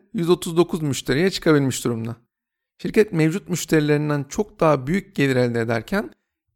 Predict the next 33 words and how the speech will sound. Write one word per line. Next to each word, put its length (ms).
yeni 200
müşterileri 580
ikna 440
etmekte 340
zorlanıyor. 500
Mevcut 360
müşteriler 420
üzerinden 500
büyümesi 800
bir 100
noktada 340
limitleneceği 760
için 420
şirketin 480
özel 280
sektör 380
tarafında 920
çok 320
daha 200
agresif 400
olması 380
gerekiyor. 440
Palantir'in 500
yeni 140
müşteri 360
kazanma 420
süreci 680
çoğu 220
zaman 320
göründüğünden 580
çok 240
daha 160
sancılı. 460